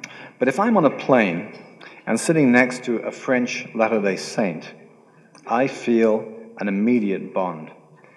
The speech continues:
National and cultural differences evaporate. I have far more in common with that person than with one of my own non-L D S countrymen who may have grown up in my hometown and attended the same school.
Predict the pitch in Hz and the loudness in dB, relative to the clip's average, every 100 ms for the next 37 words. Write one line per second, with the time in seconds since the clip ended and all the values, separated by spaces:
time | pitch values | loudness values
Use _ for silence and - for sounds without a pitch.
0 | _ _ _ _ - 127 - - 131 127 | _ _ _ _ 0 2 2 2 6 6
1 | 127 127 95 - - 127 123 117 110 107 | 6 0 -6 -6 2 2 2 0 0 0
2 | 110 117 107 113 104 - - - _ 104 | -2 -6 -6 -8 -8 -8 -18 -20 _ -6
3 | 98 92 110 87 - - - _ _ - | -6 -6 -6 -8 -10 -18 -20 _ _ -20
4 | - - 120 127 - - 170 185 170 143 | -20 -4 0 0 -2 2 6 8 8 10
5 | 143 139 113 107 - 127 87 85 113 - | 8 6 0 0 2 4 4 -2 -8 -16
6 | - - - - - 104 123 - - 107 | -20 -20 -20 -8 -4 2 2 2 -4 -4
7 | 95 - 107 110 113 107 123 131 123 113 | -4 -4 -2 0 0 0 2 2 4 2
8 | 110 131 131 127 120 123 131 151 127 110 | 2 4 4 4 2 4 8 8 6 2
9 | 104 104 98 - - 131 120 90 90 - | 0 0 -2 -4 -6 -4 -4 -4 -6 -8
10 | - - - - _ _ _ _ 123 123 | -14 -20 -20 -20 _ _ _ _ 6 8
11 | 117 113 120 120 117 104 110 127 123 120 | 6 4 0 0 0 2 4 4 6 2
12 | 120 110 104 104 98 117 110 110 107 107 | 0 -4 -2 -2 0 0 0 0 0 -2
13 | - 117 107 107 92 90 120 107 95 92 | -4 -4 -2 -4 -6 -6 -6 -6 -6 -8
14 | 95 90 - - 80 76 | -8 -8 -10 -10 -10 -12